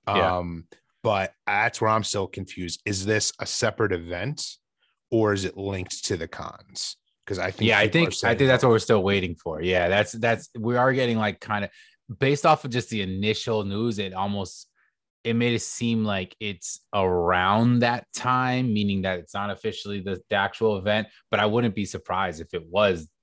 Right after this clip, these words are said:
Speaker 1: because, like we just said, we just saw WonderCon, they
Speaker 2: Yeah.
Speaker 1: just did this bash, and then even Emerald City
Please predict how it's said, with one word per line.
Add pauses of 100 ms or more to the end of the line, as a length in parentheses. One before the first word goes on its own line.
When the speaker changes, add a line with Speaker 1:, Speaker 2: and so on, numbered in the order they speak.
(100)
Speaker 1:
because,
like
we
just
said,
we
just
saw
WonderCon, (340)
they
Speaker 2:
Yeah.
Speaker 1:
just
did
this
bash, (300)
and
then
even
Emerald
City